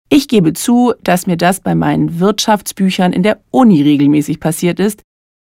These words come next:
Gerne bin ich sogar ganz eingeschlafen. Aber auch kein Wunder, B W L war einfach kein Studium, das von meinem inneren Geschäftsführer gewählt wurde.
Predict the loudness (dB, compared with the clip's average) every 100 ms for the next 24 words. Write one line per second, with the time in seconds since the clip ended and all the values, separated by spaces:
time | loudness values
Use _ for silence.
0 | _ 0 2 4 4 2 2 0 0 -2
1 | -2 -2 -2 -6 -6 -12 -12 -14 -12 -12
2 | -8 -8 -10 -12 -14 -14 _ _ _ _
3 | _ _ _ _ -4 0 2 0 0 0
4 | 2 4 4 2 -4 -4 0 2 2 2
5 | 2 2 0 0 -2 -2 -8 -8 -10 -4
6 | 0 0 -2 -2 -2 0 0 -2 -4 -4
7 | -2 0 0 0 -2 2 4 4 2 0
8 | -2 -2 -2 -2 -4 -8 -4 -4 -2 -4
9 | -2 -2 -2 -6 -8 -10